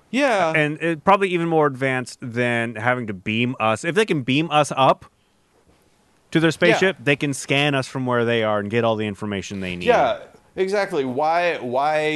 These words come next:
Speaker 1: even bother bringing us up there?
Speaker 2: Exactly.
Speaker 1: Why even implant stuff? I think, I think, I really honestly think beaming up,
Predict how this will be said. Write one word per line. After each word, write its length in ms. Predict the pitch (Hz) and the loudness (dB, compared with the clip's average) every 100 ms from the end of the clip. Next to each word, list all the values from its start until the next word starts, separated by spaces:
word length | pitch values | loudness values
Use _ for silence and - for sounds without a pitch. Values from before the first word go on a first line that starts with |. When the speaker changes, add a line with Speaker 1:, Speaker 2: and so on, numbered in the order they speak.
| 151 | -4
Speaker 1:
even 360 | 151 151 147 120 | -2 -2 -2 -2
bother 340 | 123 143 143 | -2 0 -2
bringing 280 | 117 113 110 | -2 -4 -4
us 120 | 107 | -4
up 140 | 113 104 | -4 -2
there? 260 | 113 110 - - - | -4 -6 -12 -20 -14
Speaker 2:
Exactly. 480 | - 95 95 87 | -8 -6 -6 -8
Speaker 1:
Why 180 | 95 151 | -2 0
even 320 | 170 170 165 | 0 0 0
implant 420 | 147 131 160 160 160 | -2 -2 -2 -4 -2
stuff? 200 | 135 123 | -4 -2
I 120 | 170 | -4
think, 340 | - 196 208 - | -4 -4 -4 -2
I 140 | 156 | -4
think, 380 | 139 - 233 247 | -4 -6 -6 -4
I 120 | 135 139 | -2 -2
really 360 | 139 180 190 | 0 -2 0
honestly 360 | 180 185 185 190 | 0 -2 -2 -4
think 360 | 208 156 104 | -2 -4 -6
beaming 380 | 104 135 160 156 | -2 -2 0 -2
up, 240 | 151 147 | -2 -2